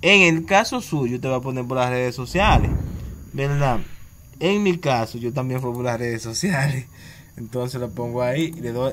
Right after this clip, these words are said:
a nep. Estaríamos pasando ya al paso número cinco y faltarían este y otro paso para culminar.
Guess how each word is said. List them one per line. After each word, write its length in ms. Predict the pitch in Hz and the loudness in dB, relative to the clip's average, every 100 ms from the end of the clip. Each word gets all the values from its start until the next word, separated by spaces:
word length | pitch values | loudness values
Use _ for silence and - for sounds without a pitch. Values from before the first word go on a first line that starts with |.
| - | -4
a 140 | 120 | -8
nep. 320 | 135 165 156 - - | -2 0 -2 -4 -14
Estaríamos 640 | 123 120 117 127 139 139 143 | -10 -6 -4 -2 -2 -2 -2
pasando 480 | 147 165 143 135 | 0 0 -2 -2
ya 300 | 131 131 123 - - - - - - - - - - - - - - - | -2 -2 -2 -6 -18 -20 -20 -20 -18 -18 -18 -18 -18 -18 -16 -12 -2 2
al 300 | - 139 147 | 6 6 6
paso 580 | 143 143 131 120 - 123 | 4 4 6 4 -2 -6
número 360 | 117 117 123 139 | -4 0 2 2
cinco 440 | - 151 139 131 | 2 0 -2 -4
y 20 | 123 | -6
faltarían 680 | 117 117 117 127 135 131 - | -6 -4 -4 0 0 0 -4
este 420 | 131 160 170 143 123 | -2 0 0 -2 -2
y 100 | 131 | -4
otro 300 | 127 120 123 | -4 -6 0
paso 380 | 131 131 127 | 2 2 -2
para 220 | 131 117 110 | -4 -6 -6
culminar. 600 | 110 104 98 92 85 | -6 -4 -4 -4 -6